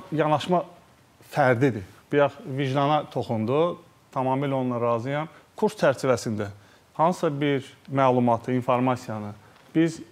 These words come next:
çalışırıq tələbələrə, məşqçilərə gö-, verək. Onlar da onu bəlli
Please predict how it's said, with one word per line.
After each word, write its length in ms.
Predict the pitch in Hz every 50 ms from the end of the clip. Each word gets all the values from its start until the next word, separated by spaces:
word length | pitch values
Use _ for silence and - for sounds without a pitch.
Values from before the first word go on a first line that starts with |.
| - -
çalışırıq 560 | - - 143 131 127 120 - 156 143 151 143 - - - _ _ _ -
tələbələrə, 720 | 139 131 127 120 113 123 120 123 123 123 123 123 120 120 - - - _ -
məşqçilərə 720 | 156 135 135 127 - - - - 120 123 123 123 131 139 147 165 - - - _ _ _ _ _ -
gö-, 120 | - - - _ - - - 120
verək. 280 | 123 120 110 98 98 - - - - - - - _ _ -
Onlar 280 | 135 151 170 185 180
da 60 | 175 175
onu 380 | - 160 165 165 170 180 180 151
bəlli 320 | 143 147 147 151 165 165